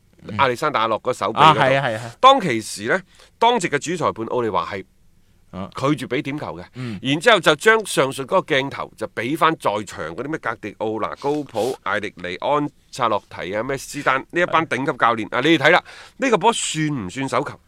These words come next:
Speaker 1: 咁然之後呢，上述嘅呢啲頂級教練們有一半就認為係手球，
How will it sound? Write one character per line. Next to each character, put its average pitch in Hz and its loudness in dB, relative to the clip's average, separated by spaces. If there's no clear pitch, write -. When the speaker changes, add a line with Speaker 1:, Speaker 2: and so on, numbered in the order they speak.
Speaker 1:
咁 247 2
然 151 0
之 226 6
後 214 8
呢， 233 10
上 160 6
述 165 2
嘅 170 4
呢 214 2
啲 214 -6
頂 156 2
級 190 2
教 139 2
練 123 -4
們 92 -6
有 131 6
一 196 4
半 143 -4
就 131 0
認 104 -2
為 78 -8
係 95 -12
手 95 -8
球， 107 -14